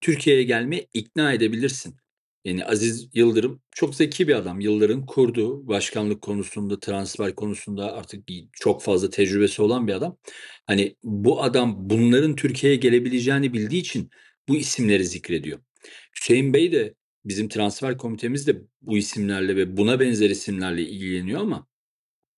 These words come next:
burada sorun şu. Bir, hocamız belli değil.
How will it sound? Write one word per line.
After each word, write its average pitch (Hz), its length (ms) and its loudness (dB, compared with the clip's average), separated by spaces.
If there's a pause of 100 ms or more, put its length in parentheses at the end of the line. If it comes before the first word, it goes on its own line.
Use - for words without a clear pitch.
(140)
burada 104 340 2
sorun 123 300 2
şu. 131 340 -4 (440)
Bir, 113 320 0
hocamız 101 540 0
belli 127 300 0
değil. 135 200 -4